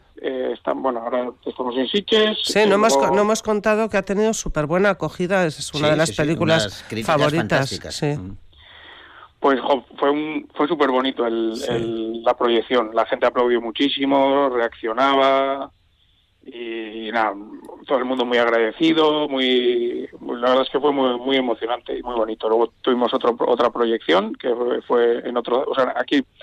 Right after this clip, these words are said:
Speaker 1: en, en Sitges hay como diferentes salas, ¿no? Y la grande es la de, la del Meliá, que es el Auditori, ahí
Speaker 3: Sí.
Speaker 1: se hizo el, el estreno y luego, pues, hay otras, ¿no? Y, bueno, pues, hicimos las diferentes pases y todos muy,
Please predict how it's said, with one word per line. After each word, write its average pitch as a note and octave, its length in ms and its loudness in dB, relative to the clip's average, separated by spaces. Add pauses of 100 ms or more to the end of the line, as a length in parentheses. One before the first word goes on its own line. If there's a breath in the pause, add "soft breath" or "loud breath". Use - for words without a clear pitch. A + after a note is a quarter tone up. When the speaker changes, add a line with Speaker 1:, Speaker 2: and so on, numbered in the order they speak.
(280 loud breath)
Speaker 1:
en, C3 320 2
en B2+ 140 2
Sitges C#3+ 300 0
hay D#3 80 4
como C#3+ 160 2
diferentes C3 440 -2
salas, E3 360 2
¿no? F#3 240 -6
Y A#2+ 340 -10 (540 soft breath)
la B2 100 0
grande B2+ 300 2
es B2 60 -4
la B2+ 100 2
de, B2 280 2
la B2 200 -4
del A#2+ 180 -2
Meliá, B2+ 320 0
que D#3+ 60 -6
es C3 80 -6
el B2 60 -2
Auditori, B2+ 500 -2
ahí B2+ 60 -2
Speaker 3:
Sí. A#2+ 180 -2
Speaker 1:
se B2+ 80 -4
hizo A#2 140 -2
el, A#2+ 180 -2
el B2+ 140 -2
estreno D3+ 420 0
y - 20 -4
luego, A#2+ 220 0
pues, B2 120 -6
hay A#2 100 0
otras, - 280 -10
¿no? A#2 160 0
Y, - 60 -4
bueno, B2 180 0
pues, - 160 -12
hicimos A#2+ 300 0 (180)
las A#2+ 220 0
diferentes B2 520 0
pases E3 320 0
y C3+ 80 -6
todos B2 280 0
muy, A#2+ 340 -4